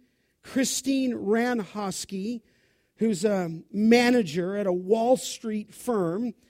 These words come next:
Ranhosky is in her thirties. I'm just reading this out of Newsweek,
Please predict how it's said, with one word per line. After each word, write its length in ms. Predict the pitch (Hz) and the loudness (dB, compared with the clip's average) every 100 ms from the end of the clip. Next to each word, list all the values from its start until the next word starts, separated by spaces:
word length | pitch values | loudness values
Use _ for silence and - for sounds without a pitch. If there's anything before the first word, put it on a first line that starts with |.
| _ _ _ | _ _ _
Ranhosky 1040 | 190 220 247 226 220 247 233 - 233 220 214 | 0 0 0 -2 -4 -4 -6 -8 -6 -6 4
is 240 | 214 196 | 4 4
in 200 | 240 247 | -2 -4
her 240 | 196 233 220 | -2 -2 -2
thirties. 580 | - 254 214 190 220 | -2 0 2 0 -6
I'm 120 | 226 220 | -8 -6
just 240 | 226 - | -8 -6
reading 300 | 233 208 208 | -4 -4 -4
this 180 | 190 196 | -4 -4
out 100 | 175 | -4
of 80 | 165 | -2
Newsweek, 640 | 185 175 139 131 175 - | -2 -4 -8 -6 -6 -8